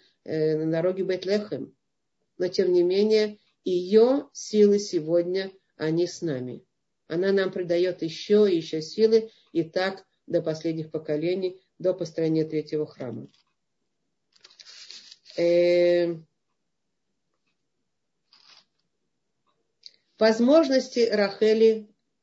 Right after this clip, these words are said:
еще. То, что мы уже говорили, но не то, что передается, она сделала это, и передается Йосифу, и передается дальше.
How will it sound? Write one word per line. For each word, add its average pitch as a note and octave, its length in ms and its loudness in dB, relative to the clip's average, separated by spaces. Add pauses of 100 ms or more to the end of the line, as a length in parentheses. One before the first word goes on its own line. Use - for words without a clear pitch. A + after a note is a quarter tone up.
(280)
еще. F3 720 -4 (640)
То, G#3 140 0
что G#3 140 -4
мы G3+ 100 4
уже G3+ 160 0
говорили, F#3+ 640 2
но D#3+ 200 -2
не F3+ 100 0
то, G3+ 120 0
что G#3+ 140 -8
передается, F3+ 840 -2 (400)
она F#3+ 360 2
сделала F#3 460 -2
это, E3+ 480 -4 (240)
и F3+ 80 -4
передается F#3 580 2
Йосифу, F#3 640 -2
и F3 80 -8
передается F#3 520 0
дальше. F#3+ 540 -4